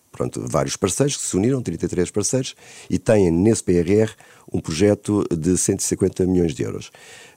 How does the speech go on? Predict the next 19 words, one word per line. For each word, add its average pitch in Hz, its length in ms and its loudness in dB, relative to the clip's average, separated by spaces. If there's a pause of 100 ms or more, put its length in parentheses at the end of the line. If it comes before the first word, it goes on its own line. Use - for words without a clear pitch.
Para 120 100 4
além 127 220 6
disso, 85 340 -2
existem 95 400 0
um 92 60 0
conjunto 95 260 0
de - 60 -4
instrumentos 104 480 0
de - 80 -4
apoio 76 180 -6
financeiro, 117 640 0
quer 92 180 2
no 87 140 2
âmbito 85 320 0
do 73 80 -2
P - 100 2
T 87 160 0
vinte 76 280 -2
trinta, 113 460 2